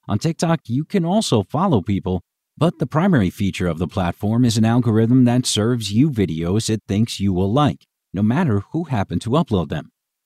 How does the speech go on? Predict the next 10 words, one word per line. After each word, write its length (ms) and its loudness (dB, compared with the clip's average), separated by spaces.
For 160 -4
TikTok, 520 -2
the 140 0
whole 440 -4
way 260 0
it's 120 -4
structured 460 -4
is 160 -4
for 280 -4
virality, 680 -2